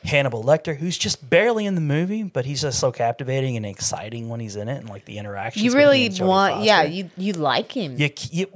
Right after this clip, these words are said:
Speaker 1: yeah, he's kinda like that anti-hero, kinda
Speaker 2: He's
Speaker 1: like
Speaker 2: charming.
Speaker 1: He is. He's a bad boy. You know, like, he eats, like,
Speaker 2: Yeah.
Speaker 1: livers and he drinks Chianti
Speaker 2: But
Speaker 1: and all
Speaker 2: even,
Speaker 1: that
Speaker 2: even
Speaker 1: stuff
Speaker 2: though
Speaker 1: with
Speaker 2: you
Speaker 1: fava
Speaker 2: know
Speaker 1: beans.
Speaker 2: that, you're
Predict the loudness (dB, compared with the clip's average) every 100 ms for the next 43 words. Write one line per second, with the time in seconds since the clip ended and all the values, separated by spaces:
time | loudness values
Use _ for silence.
0 | -6 4 6 6 2 -4 -4 0 4 4
1 | 4 4 2 2 0 4 2 2 -2 -2
2 | 0 0 -2 2 2 4 4 2 0 0
3 | 0 -2 -4 -8 -8 -8 -8 -8 -8 -4
4 | 0 0 0 0 0 0 -6 -12 -10 -8
5 | -8 -8 -8 -6 -6 -2 -2 0 0 2
6 | 0 0 -4 -4 -6 -6 -6 -6 -10 -12
7 | -10 -8 4 6 8 4 4 2 2 2
8 | 4 4 4 4 4 6 8 6 6 4
9 | 4 0